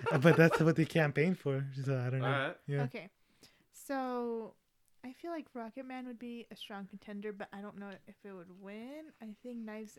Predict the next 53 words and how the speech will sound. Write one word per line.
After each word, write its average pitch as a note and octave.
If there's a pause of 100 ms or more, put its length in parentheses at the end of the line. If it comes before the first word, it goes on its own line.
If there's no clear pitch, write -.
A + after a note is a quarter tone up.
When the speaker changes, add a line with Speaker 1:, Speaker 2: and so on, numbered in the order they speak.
Speaker 3:
Out G#3+ (240)
and G#3+ (440)
Once A3+
Upon A#3
a -
Time G#3+
in G#3+
Hollywood. G#3+ (100)
Speaker 1:
You D#3+
haven't D3
seen B2+
any A#2+
of A2+
these A#2+
movies, B2
by B2
Speaker 3:
No. -
Speaker 1:
the -
way, B2 (320)
no. F#3+
<laughs> -
Speaker 3:
I'm G#3
just E3
speculating. F#3
Speaker 1:
Yeah. C#3 (840)
Speaker 2:
I've G#2+
only A#2
seen G#2
two G#2+
of G2+
them. G#2 (240)
Speaker 1:
Yeah, C3
you A#2
saw B2+
Knives B2
Out B2+
and B2
Once B2+
Upon C3
a -
Time, C#3
right? C#3
Speaker 2:
Yeah. G#2 (260)
Speaker 3:
So, A3 (1400)
I G#3 (140)
think C4+
it'd B3+
be A#3
great G3
if -
Rocket A3+
Man B3
won. C#4+